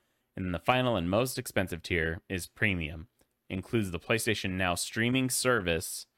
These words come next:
which has PlayStation th-, PlayStation three games, sorry guys, as well as three hundred and forty additional downloadable games from the PlayStation one, PlayStation two, and P S P libraries. While this service offers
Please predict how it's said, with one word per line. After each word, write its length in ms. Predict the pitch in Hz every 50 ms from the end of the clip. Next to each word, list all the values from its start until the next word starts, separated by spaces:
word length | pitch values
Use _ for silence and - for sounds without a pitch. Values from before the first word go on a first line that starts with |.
| _ _ _ _ _ _ _ _ _ _ _ - 113
which 220 | 92 98 92 - -
has 200 | 98 87 80 -
PlayStation 560 | - 107 98 - - 92 87 - 82 82 -
th-, 120 | - - _ -
PlayStation 600 | - 113 127 135 - - 107 104 - - 101 95
three 180 | - - 113 110
games, 300 | 85 90 76 82 90 -
sorry 180 | - 92 71
guys, 300 | 58 - 80 90 - - _ _ _ _ _ _ _ _ _ _ - - _ _ _ _ _
as 140 | - 101 101
well 160 | 107 107 101 98
as 180 | 92 87 - - - _ _ _ _ _
three 160 | - 127 131 139
hundred 240 | 143 147 147 135
and 140 | 127 120 117
forty 320 | - 120 113 110 107 104 -
additional 520 | - 87 95 104 104 - - 117 104 92
downloadable 600 | 85 92 104 95 104 117 131 135 135 131 131 123 107
games 340 | 104 98 92 90 90 85 -
from 180 | - - 78
the 40 | 71
PlayStation 580 | - - 156 165 147 - 165 151 - 139 135 127
one, 300 | 120 113 110 110 107 107
PlayStation 640 | - - 135 143 143 - 147 135 123 - 123 110
two, 280 | - - 113 110 104 - - _
and 300 | 107 117 120 120 117 113
P 240 | - 120 117 113 107
S 160 | 104 104 -
P 240 | - - - 95 90
libraries. 600 | 82 73 67 65 67 65 58 50 55 - - - - _ _ _ _ _ _ _
While 120 | - 95
this 140 | 95 95 -
service 320 | - 98 92 90 90 87
offers 580 | 95 82 82 - 82 82 78 73 71 71 - -